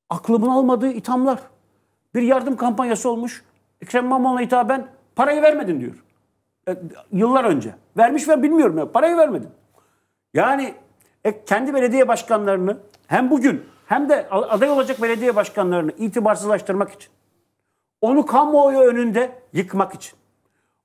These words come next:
onu seçilemeyecek hale getirmek için ellerinden geleni yaptılar. Ellerinden geleni yaptılar.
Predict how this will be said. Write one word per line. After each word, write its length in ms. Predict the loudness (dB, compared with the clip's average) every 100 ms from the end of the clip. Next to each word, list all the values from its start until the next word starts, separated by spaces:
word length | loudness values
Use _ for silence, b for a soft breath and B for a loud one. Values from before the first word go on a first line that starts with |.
| _
onu 280 | 2 4 4
seçilemeyecek 720 | 0 -2 0 2 2 -4 -2
hale 220 | -2 -2
getirmek 440 | -4 -6 -6 -8 -10
için 180 | -20 _ _ _ _ _ _ _ _ _ _
ellerinden 400 | -2 0 -2 -2
geleni 220 | 0 2
yaptılar. 400 | 0 -2 -10 -16 _ _ _ _ _ _ _ _ -6
Ellerinden 440 | -2 -2 0 0
geleni 240 | 0 0 0
yaptılar. 460 | -2 -2 -4 -4